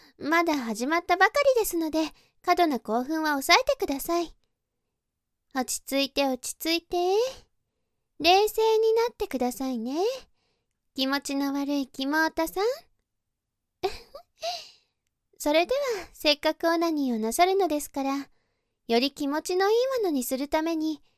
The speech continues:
少しウォーミングアップをしましょう。乳首はお好きですか？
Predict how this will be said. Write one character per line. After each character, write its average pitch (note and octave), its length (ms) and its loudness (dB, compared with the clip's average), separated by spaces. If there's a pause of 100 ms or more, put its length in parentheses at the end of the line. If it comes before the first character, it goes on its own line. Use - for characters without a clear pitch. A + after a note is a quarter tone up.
(240)
少 - 240 2
し C4 160 -4
ウ - 20 -2
ォ A3+ 140 2
ー - 20 0
ミ F#4 160 2
ン A4 60 2
グ A4+ 60 2 (120)
ア C5 40 -2
ッ - 20 -16
プ B4 180 2
を - 20 0
し - 140 -6
ま B3 140 -2
し C#4+ 120 -8
ょ D#4+ 60 -2
う。 D#4+ 180 -6 (920)
乳 - 100 -10
首 B4 360 2
は C#4 80 -2
お - 20 -6
好 - 160 -8
き C4+ 120 -4
で D4 160 2
す - 100 -10
か？ - 140 -8